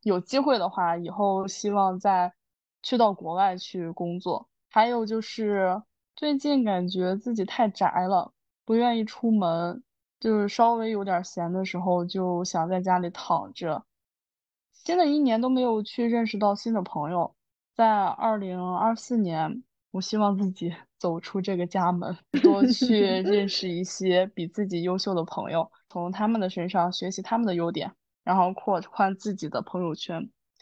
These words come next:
Speaker 1: 只有扩宽了自己的朋友圈，才能认识到志同道合的朋友。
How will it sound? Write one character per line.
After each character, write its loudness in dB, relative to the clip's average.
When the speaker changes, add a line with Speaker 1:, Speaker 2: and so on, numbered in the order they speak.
Speaker 1:
只 4
有 6
扩 0
宽 0
了 0
自 -6
己 -6
的 -2
朋 -2
友 0
圈， 2
才 -2
能 2
认 4
识 -6
到 2
志 -2
同 -2
道 6
合 -8
的 -4
朋 -10
友。 -4